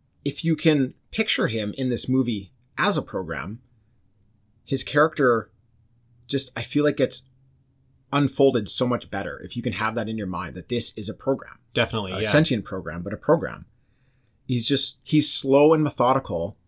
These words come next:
Speaker 1: as the machines are as well, right? Like, the machines
Speaker 2: Yeah.
Speaker 1: are very specific,
Speaker 2: Totally.
Speaker 1: precise,
Speaker 2: Yeah.
Speaker 1: and that's the way that he is as this program.
Speaker 2: And you can see he's sort of, like, very,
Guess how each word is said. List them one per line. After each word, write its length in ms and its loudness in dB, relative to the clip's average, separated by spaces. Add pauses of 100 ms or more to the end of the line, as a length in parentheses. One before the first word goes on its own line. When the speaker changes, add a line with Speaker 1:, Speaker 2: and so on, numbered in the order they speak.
(560)
Speaker 1:
as 460 0 (1080)
the 100 0
machines 500 4
are 200 -8
as 120 -6
well, 380 -4 (320)
right? 160 -2
Like, 120 0
the 80 0
machines 420 4
Speaker 2:
Yeah. 60 8
Speaker 1:
are 40 0
very 260 6
specific, 720 2
Speaker 2:
Totally. 320 -2
Speaker 1:
precise, 800 2
Speaker 2:
Yeah. 280 -8
Speaker 1:
and 140 -2
that's 180 0
the 100 2
way 140 6
that 120 0
he 260 2
is 360 -2
as 200 -4
this 160 -4
program. 360 -2
Speaker 2:
And 80 2
you 80 2
can 100 2
see 220 4
he's 140 4
sort 160 2
of, 140 2
like, 280 -2
very, 500 0